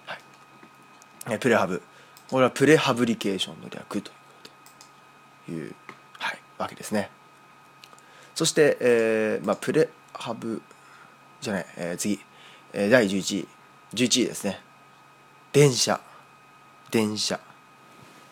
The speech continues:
電動機付き客車。電-、電動機付き客車でいいのかなの略が、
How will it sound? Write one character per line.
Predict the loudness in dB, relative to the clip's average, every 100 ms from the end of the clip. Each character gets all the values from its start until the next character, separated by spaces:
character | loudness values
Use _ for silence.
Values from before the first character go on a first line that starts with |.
| -20 -20 -20 -20 0
電 | 6 6 8 6
動 | 8 8 8
機 | 4 -6
付 | -6 -6 -2 -2
き |
客 | 0 -2 0
車。 | -2 -2 -4 -16 -20 -20 -20 -20 -20 -20 -20 -20 -20 -20 -20 -20 -20 -20 -20 -20 -20 -20 -20 -20 -20 -20 -20 -18 -2
電-、 | 2 2 2 0 0 0 -2 -4 -10 0
電 | 4 6 6 6
動 | 6 6
機 | 0 -8
付 | -10
き | -6
客 | -6 -4
車 | -6
で | -4
い |
い |
の | -6
か | -8
な | -12 -14 -20 -10 0
の | 2 2
略 | -2 -4 0
が、 | 2